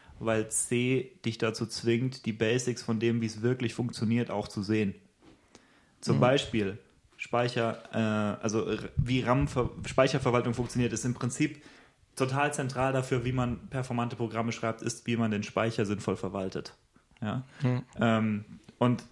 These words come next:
Speaker 1: da geht's dann schon nämlich, da geht's dann nämlich weiter. Also ich hab, ich spinne jetzt sozusagen meine größte Geschichte drumherum.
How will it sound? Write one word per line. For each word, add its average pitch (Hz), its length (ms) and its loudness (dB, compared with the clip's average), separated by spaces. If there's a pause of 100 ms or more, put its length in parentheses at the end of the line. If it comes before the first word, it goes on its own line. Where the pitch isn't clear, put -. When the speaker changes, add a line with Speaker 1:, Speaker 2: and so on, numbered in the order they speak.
Speaker 1:
da 123 140 10
geht's 143 220 0
dann 135 140 4
schon 139 160 4
nämlich, 131 500 0
da 117 100 6
geht's 127 140 4
dann 131 100 0
nämlich 120 220 0
weiter. 139 260 6
Also 113 220 4
ich 98 440 -2
hab, 135 200 -2
ich 127 200 0
spinne 135 220 0
jetzt 131 80 2
sozusagen 120 440 2
meine 110 160 2
größte 123 300 2
Geschichte 131 340 -2
drumherum. 123 560 4